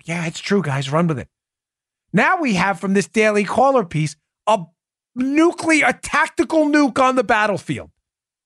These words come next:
Look at this. So it turns out now that McCabe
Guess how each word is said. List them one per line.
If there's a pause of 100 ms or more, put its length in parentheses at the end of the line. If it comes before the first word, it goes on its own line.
(340)
Look
at
this. (1200)
So
it
turns
out
now (640)
that
McCabe